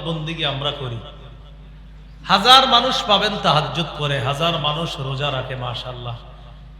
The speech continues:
কিন্তু হাজার মানুষের মাঝে দশজন মানুষ এমন পাওয়া মুশকিল হয়ে যায় যে গুনাহ করে না। কিন্তু বাস্তবেই যদি পাঁচজন মানুষ গুনাহ করে না, ইবাদত বন্দিগি মোটামুটি করে কিন্তু গুনাহ করে না, হাসান বসরি কয়, "আরে গুনাহ না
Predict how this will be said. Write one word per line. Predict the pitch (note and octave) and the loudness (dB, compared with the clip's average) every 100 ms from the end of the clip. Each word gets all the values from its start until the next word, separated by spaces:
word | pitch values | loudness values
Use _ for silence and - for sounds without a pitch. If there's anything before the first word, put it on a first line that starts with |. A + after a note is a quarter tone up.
| - - - | -20 -20 -8
কিন্তু | - B3 A3 C4+ | -4 -2 2 4
হাজার | F3+ F#3+ B3 B3 | 4 4 4 6
মানুষের | A#3+ B3 B3+ C4 | 4 4 0 2
মাঝে | B3+ A#3+ B3 | 2 2 0
দশজন | E3 G3 G3 D3 A3+ A#3 | 2 2 2 0 0 0
মানুষ | G3+ G3+ A#3 G#3+ - | 2 2 2 -4 -4
এমন | F#3 G#3 G3+ | -2 -2 -2
পাওয়া | D#3+ E3+ F#3 | 0 2 2
মুশকিল | D#3+ E3 - - C4+ D4 C#4 | 0 -2 -4 -4 -2 0 2
হয়ে | G#3+ G#3+ | 0 0
যায় | D#3+ E3 C#3+ | 0 2 0
যে | C3 D3 | 0 -4
গুনাহ | B2+ C#3 D#3+ E3+ | -4 0 0 2
করে | D3+ C#3 | 0 0
না। | C#3 A#2+ - - | 0 -2 -4 -4
কিন্তু | G3 | 2
বাস্তবেই | G3 G#3+ G#3+ C4 C4+ | 4 4 2 -2 -2
যদি | B3 B3+ C4 | -2 0 2
পাঁচজন | F#3 G3+ E3 D#3 A#3 | 6 4 4 0 0
মানুষ | G#3 F#3 F3 D3 | 2 0 0 -2
গুনাহ | A#2+ C#3+ F3 B3 B3+ | -4 0 6 6 6
করে | B3 B3 | 4 4
না, | A#3 F3+ C3 - - D#3 | 6 4 2 -4 -2 4
ইবাদত | E3+ F#3+ G3 A3+ | 8 8 6 4
বন্দিগি | F3 G3 F3+ F3+ E3 | 4 2 2 0 0
মোটামুটি | C3+ C3+ D3+ E3 G#3 A3+ | -2 -2 2 2 2 -2
করে | F3+ E3 D3+ | -2 0 -2
কিন্তু | D3+ C#3 | -4 -8
গুনাহ | B2 B2 C#3 E3+ F#3 | -8 -6 0 2 2
করে | F3+ F#3 F#3 | 0 0 2
না, | F3 D3+ A#2 - - - | 4 2 2 -4 -10 -6
হাসান | C#3+ F#3 F3 | -4 -2 -2
বসরি | D#3 D3+ - D3 | -2 -4 -6 -8
কয়, | D3 D#3+ E3 B2 - - | 0 2 2 -2 -6 -2
"আরে | E3+ | 0
গুনাহ | F3+ C3+ D#3 F3+ G3+ | 0 -2 2 4 2
না | F#3 C#3 C#3+ | 2 0 0